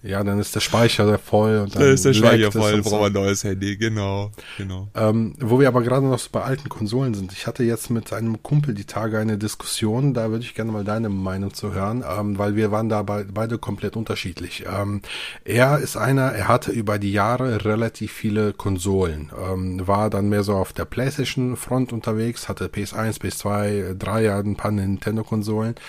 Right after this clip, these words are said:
Speaker 1: und die hat er jetzt
Speaker 2: Mhm.
Speaker 1: alle verkauft, ähm, weil er sich jetzt eine Xbox Series S geholt hat und hat sich darauf eben Emulatoren draufgeschmissen und sagt, „Oh,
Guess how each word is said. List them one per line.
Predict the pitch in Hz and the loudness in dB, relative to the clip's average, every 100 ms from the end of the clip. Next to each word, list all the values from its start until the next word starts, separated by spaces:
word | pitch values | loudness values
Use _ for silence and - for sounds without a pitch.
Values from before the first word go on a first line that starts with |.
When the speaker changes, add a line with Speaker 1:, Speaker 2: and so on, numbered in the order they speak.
| - - - - | -14 -12 -6 0
Speaker 1:
und | |
die | 107 | 4
hat | 131 | 4
er | 147 | 2
jetzt | 110 | 2
Speaker 2:
Mhm. | 104 | 4
Speaker 1:
alle | 139 | 4
verkauft, | 110 107 131 190 - - - 117 | 2 0 2 2 2 2 2 2
ähm, | 117 117 120 123 127 - | 2 2 2 0 -2 -6
weil | 101 120 | -2 0
er | 120 | 0
sich | 123 - | -2 0
jetzt | 113 - - | -2 -4 -8
eine | - 110 107 107 104 98 120 131 | -4 -2 0 0 0 -2 -4 -6
Xbox | - - 110 107 - - - | -6 0 0 0 -6 -8 -10
Series | - - 113 110 101 98 - - | -12 -4 -2 0 0 -2 -6 -4
S | 143 147 - | -2 -2 0
geholt | 147 160 156 | 0 0 -2
hat | 143 147 | -4 -4
und | 101 | -4
hat | 104 - | -6 -8
sich | - | -8
darauf | 101 107 - | -4 -4 -4
eben | 101 104 | -6 -6
Emulatoren | - 104 98 92 104 98 | -4 -2 0 0 0 0
draufgeschmissen | 87 - - - 90 - | -2 -6 -8 -6 -6 -6
und | 90 | -6
sagt, | 90 101 123 | -2 -2 -2
„Oh, | 104 | -2